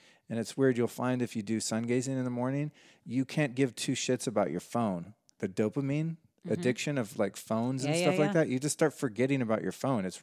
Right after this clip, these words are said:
Speaker 1: really weird.
Speaker 2: Oh my God, I would love that.
Speaker 1: Because you're
Speaker 2: <laughs>
Speaker 1: flooded with dopamine. That's what that light does. That's what red light does. So, so those are, like, the natural hacks. So let me just summarize. So, um, I'll add breath work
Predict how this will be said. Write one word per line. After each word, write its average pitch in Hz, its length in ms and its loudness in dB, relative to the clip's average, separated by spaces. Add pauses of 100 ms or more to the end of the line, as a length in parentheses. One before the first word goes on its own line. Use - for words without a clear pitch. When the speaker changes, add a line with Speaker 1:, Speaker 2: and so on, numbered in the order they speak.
Speaker 1:
really 127 200 2
weird. 110 340 0
Speaker 2:
Oh 143 40 -10
my 139 60 -10
God, 131 100 -10
I - 40 -10
would 127 100 -12
love - 180 -12
that. 127 220 -12
Speaker 1:
Because 135 280 4
you're 127 120 2
Speaker 2:
<laughs> - 0 -
Speaker 1:
flooded 160 500 8
with 127 240 2
dopamine. 113 460 4
That's 110 260 -2
what 131 280 0
that 113 260 2
light 110 320 0
does. 117 260 0
That's 95 180 -6
what - 120 -8
red 98 160 -2
light 104 240 -4
does. 90 240 -8
So, 98 320 -2 (800)
so - 180 6
those 202 300 8
are, 202 80 8
like, 147 220 6
the 123 100 6
natural 117 480 2
hacks. 90 380 -2
So 117 160 0
let 123 120 2
me 139 80 0
just 131 280 -2
summarize. 101 440 0
So, 107 380 4 (360)
um, 101 300 -2 (160)
I'll 107 160 0
add 104 240 2
breath 120 300 4
work 180 380 0